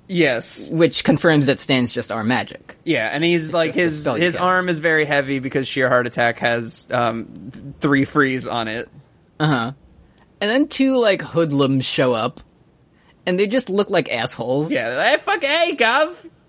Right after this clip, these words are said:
Speaker 2: Uh, oh, hey, Gov,
Speaker 1: They're the
Speaker 2: let's go.
Speaker 1: fucking, they're the grandchildren of the cops that Joseph beat up in the first
Speaker 2: Yeah,
Speaker 1: episode.
Speaker 2: they are.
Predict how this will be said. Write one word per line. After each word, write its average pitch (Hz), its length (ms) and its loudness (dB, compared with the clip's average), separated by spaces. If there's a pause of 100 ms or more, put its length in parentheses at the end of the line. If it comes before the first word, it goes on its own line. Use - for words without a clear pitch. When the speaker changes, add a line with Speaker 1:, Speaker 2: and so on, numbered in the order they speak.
(280)
Speaker 2:
Uh, 190 40 -4 (200)
oh, 233 240 2
hey, 151 160 2
Gov, 151 580 2
Speaker 1:
They're 214 160 4
the 302 60 0
Speaker 2:
let's 302 120 2
go. 302 140 2
Speaker 1:
fucking, 269 300 2 (120)
they're 226 140 0
the 285 140 2
grandchildren 190 720 2
of 156 100 0
the 165 80 4
cops 151 400 0
that 147 140 2
Joseph 143 480 0
beat 143 160 4
up 131 160 2
in 135 80 -2
the 139 60 -2
first 131 280 -4
Speaker 2:
Yeah, 214 460 2
Speaker 1:
episode. 190 320 -2
Speaker 2:
they 196 120 4
are. 151 240 2